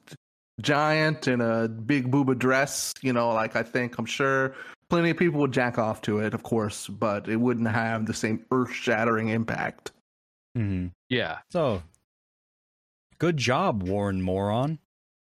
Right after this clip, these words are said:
Speaker 3: <laughs>
Speaker 2: Good point.
Speaker 1: Yeah, excellent point. You know your shit. That's all,
Speaker 3: Yeah.
Speaker 1: and you have to really know your shit to get kudos from, uh,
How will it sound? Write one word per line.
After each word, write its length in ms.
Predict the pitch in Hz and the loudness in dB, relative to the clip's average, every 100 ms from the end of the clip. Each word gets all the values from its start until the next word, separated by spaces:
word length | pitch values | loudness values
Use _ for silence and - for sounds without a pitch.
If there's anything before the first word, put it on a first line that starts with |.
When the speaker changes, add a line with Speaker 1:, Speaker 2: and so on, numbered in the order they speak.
| _ _ _ _ _ _ - 185 294 | _ _ _ _ _ _ -4 -2 0
Speaker 3:
<laughs> 80 | 302 - - - 339 330 - 381 - - - - - - - - - - - - 196 - - - | 0 2 2 4 4 2 2 -4 -6 -12 -10 -2 -2 -2 -4 -4 -4 -6 -6 -6 -10 -10 -10 -4
Speaker 2:
Good 180 | 208 - | -4 0
point. 340 | 262 214 95 _ _ _ _ _ _ - 151 | 0 0 -2 _ _ _ _ _ _ -4 0
Speaker 1:
Yeah, 160 | 165 160 | 2 2
excellent 480 | 208 269 269 233 226 | 2 2 2 2 4
point. 300 | 220 147 147 | 2 4 4
You 100 | 254 | 4
know 160 | 311 | 4
your 140 | 330 311 | 4 2
shit. 340 | - 339 - _ - - - _ _ _ _ _ - | 2 0 -2 _ -16 -16 -16 _ _ _ _ _ -6
That's 160 | 131 | 0
all, 140 | 180 175 | 2 4
Speaker 3:
Yeah. 160 | 170 | 4
Speaker 1:
and 160 | 156 170 | 4 4
you 80 | 240 | 2
have 120 | 254 | 2
to 100 | 254 | 2
really 280 | 226 233 220 | 4 4 4
know 120 | 208 | 4
your 100 | 208 | 2
shit 420 | 190 - 170 - - | 2 0 0 -2 -6
to 80 | |
get 220 | 131 139 - | -2 -2 0
kudos 480 | 170 156 147 143 | 2 4 2 0
from, 400 | - 131 127 127 | -6 -2 0 0
uh, 320 | 120 117 113 | 0 0 -2